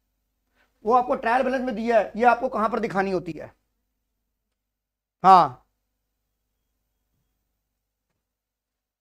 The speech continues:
अनअर्न्ड कमीशन मतलब मिल गई है पर वो इस साल की नहीं है, तभी तो अनअर्न्ड हुई बेटा।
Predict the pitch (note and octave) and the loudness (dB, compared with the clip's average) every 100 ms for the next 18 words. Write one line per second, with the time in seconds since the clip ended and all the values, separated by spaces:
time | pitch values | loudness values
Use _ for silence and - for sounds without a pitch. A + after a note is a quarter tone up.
0 | _ _ _ _ _ _ _ _ _ _ | _ _ _ _ _ _ _ _ _ _
1 | _ - G#3 B3 A#3+ A3 A3 G#3 G3 A3+ | _ -2 2 2 0 -2 0 -2 -2 -2
2 | A#3+ F#3 C4+ C4 B3 A#3 D4 - - _ | 0 2 4 6 6 6 2 0 -16 _
3 | _ _ _ _ _ _ _ A3 A#3+ B3 | _ _ _ _ _ _ _ 6 8 6
4 | B3 A#3 A3+ G#3 F#3+ F3+ D#3 _ _ _ | 6 2 4 0 0 -2 -6 _ _ _
5 | - G3+ A#3+ B3 B3 A#3+ B3 C4 C#4 C#4 | -10 -6 -2 -2 0 0 0 0 2 4